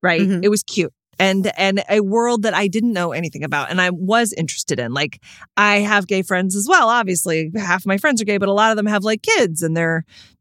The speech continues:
Speaker 1: chill and, y-, you know, they don't, they're not partying. They're, y-,
Speaker 2: Right.
Speaker 1: you know what I mean? That's not, that's not their life. They're running off to Fire Island and
Speaker 2: Right.
Speaker 1: doing drugs.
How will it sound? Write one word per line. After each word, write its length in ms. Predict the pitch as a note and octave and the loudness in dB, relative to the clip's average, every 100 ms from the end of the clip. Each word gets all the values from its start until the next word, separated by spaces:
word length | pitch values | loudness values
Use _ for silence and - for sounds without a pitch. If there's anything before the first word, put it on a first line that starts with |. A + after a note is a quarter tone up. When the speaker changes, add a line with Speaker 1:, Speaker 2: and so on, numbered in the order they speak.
| - G3 | -10 -4
Speaker 1:
chill 380 | - E4+ C4+ A3 | 0 2 2 2
and, 160 | F#3+ - _ | -2 -4 _
y-, 80 | D#3 | -16
you 380 | B2+ F3+ D#3 G#3 | -12 -8 0 2
know, 80 | F#3 | 2
they 100 | F#3 | 2
don't, 220 | G3+ - | 0 -2
they're 380 | F#3 G#3 G3 F#3+ | 0 2 2 2
not 240 | G#3 G#3 | 0 -2
partying. 480 | - A#3 G#3+ E3+ D#3 | 0 2 2 0 -2
They're, 200 | D#3 D#3+ D#3 - - _ _ _ - | -2 -2 -6 -14 -20 _ _ _ -8
y-, 80 | A3+ | 0
Speaker 2:
Right. 80 | D4+ | 2
Speaker 1:
you 40 | C4 | 2
know 80 | |
what 60 | B3+ | 2
I 40 | |
mean? 140 | A#3 A3+ | 2 2
That's 220 | A3+ B3 | 0 2
not, 160 | B3 F#3+ | 2 2
that's 180 | A#3 | 2
not 140 | D4 C#4+ | 2 2
their 160 | G3 | 2
life. 240 | F#3 E3+ D3+ | 2 0 -2
They're 220 | D#3 E3 D#3+ E3 | -2 -4 -4 -4
running 240 | F3+ E3+ | -2 0
off 160 | E3 D#3 | -2 -2
to 80 | E3+ | -2
Fire 280 | E3 D#3+ | 0 2
Island 320 | D3+ D#3 D3+ D3 | 2 0 -2 0
and 80 | |
Speaker 2:
Right. 200 | D3 D3+ | 0 0
Speaker 1:
doing 200 | E3 C#3 | -2 -4
drugs. 440 | C#3+ B2+ - - | -4 -6 -6 -10